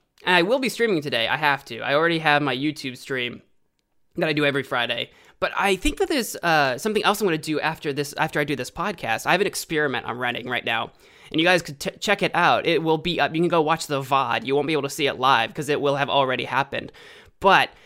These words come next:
I will be on Twitch at twitch dot T V forward slash Magic Man Mo. And today, for the first time for, I don't know how long I'm gonna do it, uh,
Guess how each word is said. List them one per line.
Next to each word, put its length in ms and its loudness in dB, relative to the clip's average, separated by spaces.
I 100 4
will 180 4
be 160 0
on 160 4
Twitch 480 -2
at 180 0
twitch 280 -2
dot 200 0
T 180 -6
V 200 -6
forward 340 -4
slash 300 0
Magic 420 -2
Man 320 0
Mo. 460 4
And 380 4
today, 400 2
for 100 -8
the 140 -2
first 280 -2
time 300 0
for, 260 -2
I 80 6
don't 120 4
know 100 0
how 240 2
long 240 2
I'm 80 0
gonna 160 2
do 240 0
it, 380 2
uh, 420 2